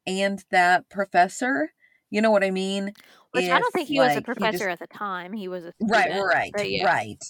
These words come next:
Speaker 1: Geology
Speaker 2: Yeah.
Speaker 1: student. Um, and so, I mean, they could have just been having, like, a regular conversation, and then it came out of nowhere,
Speaker 2: Yeah.
Speaker 1: you know, or, or he
Speaker 2: Or
Speaker 1: could
Speaker 2: he
Speaker 1: have
Speaker 2: could have been
Speaker 1: even
Speaker 2: like, "No,
Speaker 1: said
Speaker 2: why, why have you quit talking to me?
Speaker 1: Right.
Speaker 2: Like, I really have feelings for you." And when she's like,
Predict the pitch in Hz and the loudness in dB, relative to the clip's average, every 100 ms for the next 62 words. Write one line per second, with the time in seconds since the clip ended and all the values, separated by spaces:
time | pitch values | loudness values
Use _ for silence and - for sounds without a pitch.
0 | 170 165 214 175 170 165 151 151 226 208 | -6 -2 2 2 2 -2 -4 -4 2 2
1 | 165 80 165 - - _ _ - - - | 2 -2 -6 -10 -16 _ _ -20 -20 -20
2 | _ _ _ _ - 185 175 165 160 160 | _ _ _ _ -4 0 2 2 -2 -6
3 | 165 - _ _ _ _ - 214 233 214 | -10 -14 _ _ _ _ -4 -2 0 0
4 | 202 202 208 226 214 190 - 190 196 180 | 0 -4 -4 -4 -4 -4 -4 -4 -2 -4
5 | 180 175 175 170 165 170 175 170 170 170 | -2 -2 -4 -4 -4 -4 -2 -4 -2 -4
6 | 160 156 156 202 - 165 156 156 151 147 | -4 -6 -6 -6 -6 -4 -4 -2 -4 -4
7 | - 185 165 151 147 139 151 160 110 67 | -6 -6 -4 -2 -2 -2 -4 -4 -6 -4
8 | - - 190 190 175 180 185 - 170 160 | -4 -6 -6 0 0 0 -2 -2 -4 -4
9 | 226 240 302 - 254 254 240 220 214 185 | -4 -2 -2 0 0 0 2 4 4 2
10 | 180 202 202 202 220 214 214 214 208 _ | 4 4 2 2 4 4 2 0 -4 _
11 | - _ 202 202 202 202 - - 240 240 | -20 _ -4 -4 -6 -8 -8 -2 -2 -2
12 | 226 220 226 220 208 185 190 190 196 196 | -4 0 2 2 0 -2 -4 -4 -2 -4
13 | 175 - 233 233 226 - 233 220 220 220 | -4 -2 0 0 -6 -6 -6 -4 -4 -2
14 | 220 202 180 196 202 208 - 185 - | 0 -2 -4 -10 -10 -8 -4 -6 -6